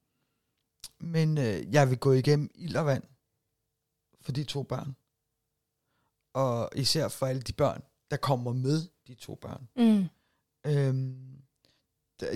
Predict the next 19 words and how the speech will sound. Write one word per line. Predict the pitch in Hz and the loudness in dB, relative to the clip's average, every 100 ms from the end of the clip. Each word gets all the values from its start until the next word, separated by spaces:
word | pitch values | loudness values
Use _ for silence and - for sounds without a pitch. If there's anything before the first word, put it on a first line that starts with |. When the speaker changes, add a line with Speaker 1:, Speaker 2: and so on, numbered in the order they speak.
| 143 | 2
Speaker 1:
jeg, | 180 143 - | 4 4 4
der | |
er | 180 156 | 4 6
jeg | 147 139 | 6 6
bare | 139 135 | 4 2
sådan, | 135 147 139 147 | 2 0 -2 -2
at, | - 139 131 | 0 -2 -2
øh, | 139 131 | -2 0
det | 180 | 4
er | |
mine. | 170 156 190 226 _ _ _ _ _ _ _ _ | 6 6 2 -2 _ _ _ _ _ _ _ _
Og, | 143 151 151 151 143 | 2 6 6 6 6
øh, | 143 139 139 139 135 - _ _ _ _ _ _ _ _ _ _ _ _ _ _ _ _ | 6 4 2 0 -4 -12 _ _ _ _ _ _ _ _ _ _ _ _ _ _ _ _
gør | 165 170 | 6 8
du | |
en, | 175 151 | 8 6
et | 170 165 - | 2 -2 -4
eller | - 175 | -2 2
andet | 156 165 | 2 2